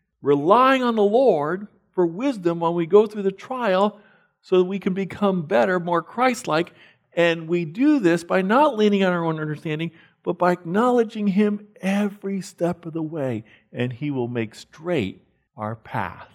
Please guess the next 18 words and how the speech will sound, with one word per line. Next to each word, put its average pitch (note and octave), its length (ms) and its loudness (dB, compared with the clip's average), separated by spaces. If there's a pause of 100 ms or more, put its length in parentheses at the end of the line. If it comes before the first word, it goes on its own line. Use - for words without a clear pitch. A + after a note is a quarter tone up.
(420)
So - 160 -2
there A#2 140 -2
are - 20 -4
two F3 240 -2
thoughts D3 420 0
I A2 120 -2
have A#2 240 -4
for - 160 -10
you. B2 280 -6 (1040)
One G3 300 2
is G3 100 4
a F#3 80 2
quote, D#3 420 2 (1000)
and G#2+ 120 -12
the A#2 60 -8
quote D3+ 320 0
is B2 140 -4
this, - 580 0